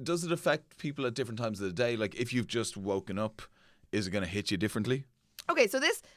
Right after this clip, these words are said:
Speaker 2: actually leads us on to our next theorem perfectly. So if your post-latte poop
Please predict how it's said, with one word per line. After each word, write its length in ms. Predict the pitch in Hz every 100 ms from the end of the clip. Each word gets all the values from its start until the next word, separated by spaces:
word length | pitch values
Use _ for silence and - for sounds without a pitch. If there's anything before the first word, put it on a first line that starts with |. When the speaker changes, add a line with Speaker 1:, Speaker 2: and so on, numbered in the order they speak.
| -
Speaker 2:
actually 320 | 285 - 240
leads 340 | 220 220 226 196
us 100 | 190
on 180 | 196
to 120 | 185 202
our 60 |
next 320 | 190 185 - -
theorem 300 | 196 190 185
perfectly. 520 | 185 196 - - - - - -
So 220 | - 262 - _
if 300 | - 403 -
your 320 | 370 381 320
post-latte 1000 | 277 - - 254 247 240 214 208 226 208 196
poop 420 | 196 220 190